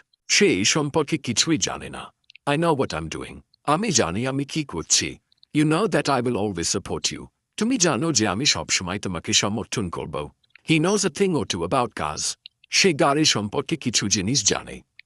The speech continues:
I know what you did last summer। আমি জানি গত গ্রীষ্মে তুমি কি করেছিলে। She knows what she wants। সে জানে সে কি চায়। We know our rights। আমরা আমাদের অধিকার জানি। Do you know why he is late?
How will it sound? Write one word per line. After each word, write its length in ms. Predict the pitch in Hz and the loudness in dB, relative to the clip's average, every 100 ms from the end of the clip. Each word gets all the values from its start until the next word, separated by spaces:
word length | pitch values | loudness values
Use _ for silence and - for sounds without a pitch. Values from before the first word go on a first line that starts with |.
| _ | _
I 100 | 143 | 0
know 180 | 156 165 | 0 2
what 160 | 151 147 156 | 2 2 2
you 60 | 131 | 2
did 160 | 170 | 0
last 260 | 85 71 - | 0 -2 -2
summer। 260 | 92 78 64 - _ _ - | -2 -4 -10 -14 _ _ 0
আমি 220 | 143 208 | 2 2
জানি 340 | 156 123 101 139 | 2 2 0 0
গত 280 | 143 131 | 0 0
গ্রীষ্মে 440 | 143 113 98 - 135 | -2 0 0 0 -2
তুমি 220 | 131 143 | -4 -6
কি 180 | 143 87 | -4 -6
করেছিলে। 600 | - 87 98 - 78 - - _ - _ | -4 -4 0 0 0 -10 -18 _ -20 _
She 140 | - 170 | 2 4
knows 220 | 156 160 | 4 2
what 180 | 139 143 | 2 4
she 140 | - 82 | 2 0
wants। 280 | 71 73 - - - _ | -6 -6 -4 -6 -8 _
সে 220 | - - 165 | 2 4 4
জানে 340 | 113 175 170 | 2 2 2
সে 160 | - 151 | 2 2
কি 220 | - 147 | -2 0
চায়। 340 | - - - - _ _ | 0 -2 -8 -20 _ _
We 80 | 139 | 2
know 160 | 143 160 | 2 0
our 240 | 90 64 64 | -2 -4 -6
rights। 420 | 101 98 - - - _ _ | -10 -4 -2 -4 -6 _ _
আমরা 340 | 139 120 143 | 0 0 0
আমাদের 340 | 139 147 139 180 | -2 0 0 0
অধিকার 420 | 143 110 101 76 | -2 -4 -6 -4
জানি। 380 | 73 71 67 - _ _ 127 | -4 -4 -8 -18 _ _ -2
Do 100 | 208 | 0
you 120 | 254 | 2
know 180 | 190 151 | 2 2
why 240 | 139 135 | 2 0
he 140 | 131 113 | 0 -2
is 100 | 80 | -2
late? 280 | 87 64 - | -6 -10 -10